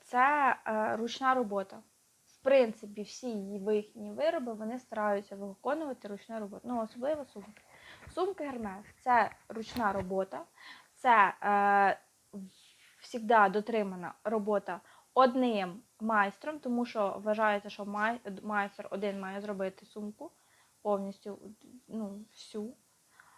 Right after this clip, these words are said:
А, вот, це особливо і якість на просто, е, дев'яносто дев'ять вище левел.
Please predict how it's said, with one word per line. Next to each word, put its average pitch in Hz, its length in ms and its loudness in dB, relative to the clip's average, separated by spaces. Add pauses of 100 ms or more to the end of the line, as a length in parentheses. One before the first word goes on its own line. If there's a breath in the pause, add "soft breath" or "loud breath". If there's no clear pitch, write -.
(200 loud breath)
А, 196 220 0
вот, 196 360 -2
це 233 340 2
особливо 226 640 -6 (120)
і 247 300 -4
якість 240 800 -4
на 233 420 -2 (140)
просто, 220 680 -6
е, 196 180 -10
дев'яносто 208 680 -8
дев'ять 208 440 -6
вище 202 420 -6
левел. 180 360 -8